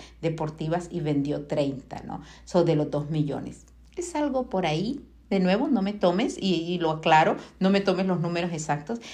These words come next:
pero es que realmente el número de seguidores o de likes incluso, si tu objetivo sí es convertirte en un influencer y eso te hace feliz,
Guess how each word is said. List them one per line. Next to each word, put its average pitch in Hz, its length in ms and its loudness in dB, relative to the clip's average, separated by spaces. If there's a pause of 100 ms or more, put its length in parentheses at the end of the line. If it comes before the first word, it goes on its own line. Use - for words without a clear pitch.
(200)
pero 220 180 8
es 226 100 6
que 294 140 0
realmente 220 960 2
el 170 220 0
número 226 400 0
de 208 100 -4
seguidores 175 680 0
o 151 80 -4
de 147 120 -2
likes 156 640 0
incluso, 185 800 0 (280)
si 240 200 4
tu 269 240 4
objetivo 269 580 2
sí 175 160 -4
es 214 80 -4
convertirte 202 640 0
en 175 100 0
un 202 120 2
influencer 190 640 0
y 180 180 -2
eso 185 260 -2
te 123 220 -4
hace 165 280 -4
feliz, 139 720 -4